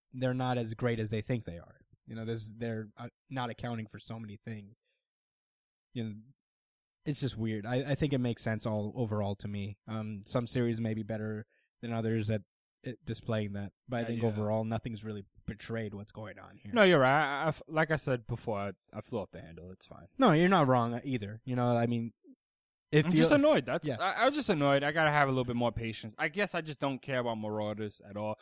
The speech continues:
Speaker 2: There's
Speaker 1: <laughs>
Speaker 2: not one character in that series I'm just like,
Speaker 1: I do
Speaker 2: "Ooh."
Speaker 1: like the little struggle in between the three.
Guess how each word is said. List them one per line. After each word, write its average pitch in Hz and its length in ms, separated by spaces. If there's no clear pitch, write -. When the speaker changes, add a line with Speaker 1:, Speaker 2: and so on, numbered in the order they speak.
Speaker 2:
There's 151 220
Speaker 1:
<laughs> 139 40
Speaker 2:
not 165 300
one 147 240
character 131 500
in 120 120
that 113 200
series 107 340
I'm 104 180
just 101 200
like, 92 200
Speaker 1:
I 180 80
do 196 340
Speaker 2:
"Ooh." 254 40
Speaker 1:
like 233 200
the 202 60
little 190 160
struggle 135 420
in 127 140
between 117 420
the 104 120
three. 107 400